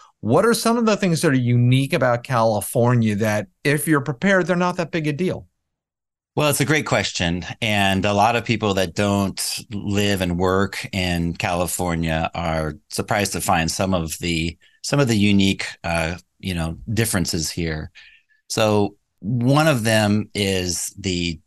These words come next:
Speaker 2: non-compete rules in California. And so this is very common that a buyer wants to make sure the seller won't compete against their business, uh,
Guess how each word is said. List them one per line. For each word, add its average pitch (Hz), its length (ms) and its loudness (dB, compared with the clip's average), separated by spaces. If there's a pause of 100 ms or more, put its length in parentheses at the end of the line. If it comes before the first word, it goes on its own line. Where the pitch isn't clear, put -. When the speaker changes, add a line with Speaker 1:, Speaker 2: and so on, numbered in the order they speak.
(240)
Speaker 2:
non-compete 95 960 -4
rules 80 600 -6
in 82 180 -8
California. 78 920 -6 (520)
And 98 120 -6
so 107 140 -2
this 123 200 -2
is 117 80 -6
very 107 240 0
common 90 540 0
that 80 400 -2
a 80 100 -6
buyer 85 540 -2
wants 80 380 -6
to 82 100 -6
make 80 180 -4
sure 82 220 -4
the 76 100 -6
seller 78 380 -4
won't 76 260 -8
compete 78 560 -8 (100)
against - 560 -10
their 85 140 -4
business, - 560 -4
uh, - 280 -4